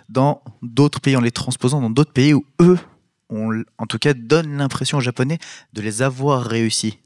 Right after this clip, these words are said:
Donc ils, ils couplent le tout pour, euh, bah, pour sentir, pour, euh, ouais, pour sentir qu'il y a une sortie dans la discrimination. Et, euh, donc pour revenir sur, euh, sur la discrimination dans le jeu vidéo, en effet,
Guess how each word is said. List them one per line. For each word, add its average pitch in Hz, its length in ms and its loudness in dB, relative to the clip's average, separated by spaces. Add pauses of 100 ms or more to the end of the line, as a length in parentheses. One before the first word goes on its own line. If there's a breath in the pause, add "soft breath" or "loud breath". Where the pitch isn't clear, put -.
Donc 113 220 -10
ils, 110 160 -8 (180)
ils 117 100 -10
couplent - 520 -12
le 101 140 -8
tout 156 220 -6 (460 loud breath)
pour, 127 260 -10
euh, 92 680 -4
bah, 110 140 -6
pour 110 220 -6
sentir, - 480 -4
pour, 110 240 -2
euh, 104 180 -2
ouais, 117 220 -4
pour 113 140 -6
sentir 139 260 -2
qu'il - 100 -4
y 110 60 0
a - 0 -
une 101 160 -4
sortie - 320 -4
dans 143 60 0
la 123 80 -2
discrimination. 123 580 -4 (480 loud breath)
Et, 117 220 -4
euh, 104 440 -2 (400)
donc 123 180 -6
pour 117 180 -6
revenir 117 360 -4
sur, 123 360 -2
euh, 101 300 -2
sur - 100 -8
la - 20 -4
discrimination 123 320 -6
dans 117 120 -4
le 110 40 -6
jeu 107 140 -6
vidéo, 113 280 -4
en 143 120 -6
effet, 131 320 -4